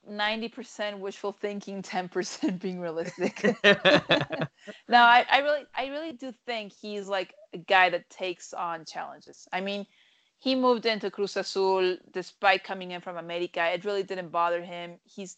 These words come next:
Speaker 1: totally professional. Um, I love the fact that he's kind of, like, r-, he's really formal and really strict on having players come in on time, sign them when they're, when you have to, and make sure that the coaches have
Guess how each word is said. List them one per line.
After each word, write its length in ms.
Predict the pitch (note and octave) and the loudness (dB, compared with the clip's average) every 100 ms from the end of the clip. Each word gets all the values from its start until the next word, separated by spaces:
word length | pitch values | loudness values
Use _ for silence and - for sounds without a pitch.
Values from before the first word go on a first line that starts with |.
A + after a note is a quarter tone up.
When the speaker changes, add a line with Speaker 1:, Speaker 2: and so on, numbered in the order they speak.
| _ | _
Speaker 1:
totally 380 | - G#3+ G#3+ G3+ | -6 0 2 0
professional. 920 | F#3+ F3+ - F3+ - F#3 F3 F3 F3 _ _ _ _ _ | -4 -12 -2 -2 -2 -6 -4 -4 -6 _ _ _ _ _
Um, 360 | F#3 F#3 F3+ F3+ - | 4 4 4 0 -2
I 140 | G3 | 2
love 180 | G3 G#3+ | 2 0
the 80 | G#3+ | -2
fact 260 | G#3+ G3+ | -2 -2
that 100 | G3 | -4
he's 140 | F#3 - | -12 -14
kind 260 | - G3 | -12 -10
of, 100 | F#3 - | -10 -10
like, 160 | F3 E3 | -10 -10
r-, 140 | F3 F#3 | -10 -10
he's 320 | F#3 G#3+ - - - | -8 -8 -8 -16 -12
really 360 | F#3 G3+ G3 | 0 6 6
formal 480 | F#3 - F#3 F3+ F#3 | 4 0 -2 -2 -2
and 180 | F3 F3 | -4 -4
really 180 | F3+ F3+ | -2 -2
strict 400 | E3+ - F3+ F3 | -4 -4 -4 -4
on 80 | F3 | -6
having 360 | F#3 F3 E3+ | -4 -4 -4
players 520 | E3+ F3 F3 E3+ D#3+ - _ _ _ _ - | -8 -2 0 0 -4 -12 _ _ _ _ -2
come 240 | G3 F#3+ | 0 0
in 120 | F3+ | 0
on 140 | F3+ F3 | -2 -4
time, 480 | - F3 F3 F3 F3 | -4 -2 -2 -4 -8
sign 460 | - G#3 G3 G3+ | -6 0 0 0
them 240 | G3 F#3+ F#3 | -4 -6 -10
when 200 | - F#3 | -10 -8
they're, 180 | F3 F3 - - | -6 -8 -12 -14
when 220 | - F3+ | -10 -8
you 120 | F3+ | -8
have 320 | F3 F3+ F3 - | 0 2 2 -2
to, 220 | F3+ F3 | -6 -6
and 120 | F3 | -6
make 120 | F3 | -8
sure 160 | - F#3 | -6 -6
that 120 | F3 | -6
the 60 | - | -6
coaches 460 | F3+ F3+ - F3 | -2 -2 -2 -8
have 340 | - F3+ E3+ | -6 -2 0